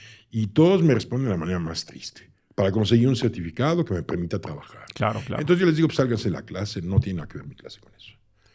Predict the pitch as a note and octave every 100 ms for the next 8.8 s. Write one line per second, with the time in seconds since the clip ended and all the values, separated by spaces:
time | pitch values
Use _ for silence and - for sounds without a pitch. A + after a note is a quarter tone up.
0 | _ E3 E3 E3 D#3+ C#3+ C#3+ B2 E2+ -
1 | - - - A#2+ A2+ - F2 F#2 E2+ -
2 | F2+ A2 G#2 G#2 G#2+ A#2+ A2+ - D2 -
3 | - G2 - - - - - - D#3+ -
4 | F3 F3 F3+ F3 C3 A#2 C#3 C#3+ C3+ A#2
5 | A#2 A2 A2 A#2+ F3+ F#3+ G#2 - C4+ C#4+
6 | C4+ A3+ - - A3 B3+ G3 G#3 D3 A2+
7 | A#2+ G2 E2+ - - B2 F#3+ F#3+ B3 A#3
8 | - - G#2+ F2+ E2 D#2+ - -